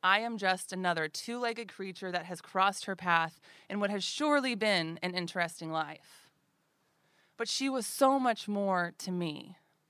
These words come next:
and I'll tell you why. Maggie taught me so much about the world. She made me smarter.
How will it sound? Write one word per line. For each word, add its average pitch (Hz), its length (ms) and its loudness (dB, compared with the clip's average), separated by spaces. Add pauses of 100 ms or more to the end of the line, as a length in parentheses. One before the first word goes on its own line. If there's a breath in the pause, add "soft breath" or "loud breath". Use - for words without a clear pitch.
(100)
and 202 100 -6
I'll 208 80 -2
tell 254 140 -4
you 269 100 -2
why. 190 380 -2 (880 soft breath)
Maggie 233 760 0
taught 214 360 2
me 156 280 -6
so 220 300 -2
much 196 500 -2
about 170 440 2 (140)
the 180 100 -6
world. 160 480 -6 (600 soft breath)
She - 220 -2
made 262 240 0
me 285 160 -2
smarter. 196 760 -2